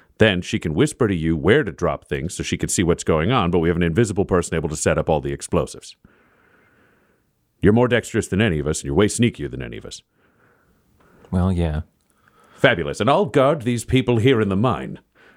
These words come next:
Speaker 2: Then, the guard, you gotta stay. You'll have a post as a guard, meaning you have to stay here and protect what's here from whatever comes here. You're comfortable with that?
Speaker 1: Oh, yeah, you can trust me. I've protected the rear guard so many times. Nobody came to the back of the army.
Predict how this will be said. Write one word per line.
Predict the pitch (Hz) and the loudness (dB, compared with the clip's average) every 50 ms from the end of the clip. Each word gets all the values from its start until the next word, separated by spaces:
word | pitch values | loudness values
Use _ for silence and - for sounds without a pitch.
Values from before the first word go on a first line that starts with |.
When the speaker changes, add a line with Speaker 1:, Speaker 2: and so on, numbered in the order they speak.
| _ _ _ _ _ _ _ _ _ _ - - - _ _ _ _ _ _ _ _ _ _ | _ _ _ _ _ _ _ _ _ _ -20 -20 -20 _ _ _ _ _ _ _ _ _ _
Speaker 2:
Then, | - 123 120 123 | 0 0 2 2
the | 117 - | -2 -4
guard, | 117 107 98 - 135 131 135 139 123 110 104 107 | -6 -6 -2 0 2 2 2 0 -2 -6 -8 -6
you | 110 | 0
gotta | 107 120 117 107 90 | 2 2 2 2 -2
stay. | - - - - 127 104 95 | -6 -8 -2 0 2 2 2
You'll | 85 85 92 92 | 0 0 0 0
have | 113 113 95 | 0 0 0
a | 87 | -2
post | - - - - 131 98 82 - - - | -4 -6 -2 0 0 0 0 -4 -6 -4
as | 90 92 85 | -2 0 0
a | 92 82 | 0 0
guard, | 78 80 95 92 87 78 69 69 76 - | 0 0 0 0 0 -2 -4 -10 -8 -4
meaning | 98 95 92 90 92 90 90 87 87 85 82 | -2 0 2 2 2 2 2 2 0 0 0
you | 87 90 90 | -2 -2 0
have | 90 90 - | 0 -2 -2
to | - 90 | -2 -6
stay | - - - 101 95 92 | -6 -2 0 0 0 2
here | 90 92 90 90 | 0 0 0 0
and | 90 87 87 | -2 -2 -2
protect | - 92 - - - 185 202 - - | -4 -6 -6 -2 -2 -2 -2 -2 -4
what's | 104 95 90 - - | -4 -4 -4 -2 -4
here | 101 92 92 | -2 -2 -2
from | - - 95 90 90 | 0 0 0 0 0
whatever | 87 90 95 95 95 87 90 87 | 0 0 0 0 0 -2 -2 -6
comes | - - - - 117 110 107 95 - | -10 -12 -4 -2 0 0 0 -2 -2
here. | 85 80 76 | -6 -8 -6
You're | 80 82 85 85 | -6 -6 -8 -8
comfortable | - - - 117 131 - - 135 139 139 131 | -6 -2 -2 -2 0 0 -2 0 0 0 -2
with | 147 143 - | -2 -2 -2
that? | 147 151 170 - _ _ _ _ _ _ _ - | -2 -4 -4 -6 _ _ _ _ _ _ _ 4
Speaker 1:
Oh, | 131 151 160 151 101 82 | 4 4 4 2 0 0
yeah, | 92 113 117 | 0 0 0
you | 82 78 104 135 | 0 -2 -4 -4
can | - 117 90 | -4 -4 0
trust | - 117 110 - - | 2 0 0 2 0
me. | 113 131 113 82 | 0 0 2 4
I've | 85 104 117 - - | 4 2 2 2 0
protected | 123 98 135 131 117 - 127 95 | -2 2 2 0 2 0 -2 -2
the | 101 101 | 0 2
rear | 110 120 120 | 2 2 2
guard | 90 120 117 110 - | 4 2 2 2 0
so | - - 143 139 | -2 0 0 0
many | 131 131 120 110 | 2 0 0 0
times. | - 120 131 135 110 85 71 64 - - | 0 2 2 2 2 -2 -4 -6 -4 2
Nobody | 139 165 165 135 113 107 98 | 4 4 4 4 2 0 -2
came | 85 - 110 98 92 85 | -2 -2 -2 -2 -2 -2
to | 87 | -2
the | 80 85 | -2 0
back | 76 123 117 104 80 | 2 2 2 2 0
of | 85 73 | -4 -6
the | 85 76 | -4 -4
army. | 73 71 71 80 104 107 - | -2 -2 -2 0 -2 -2 -2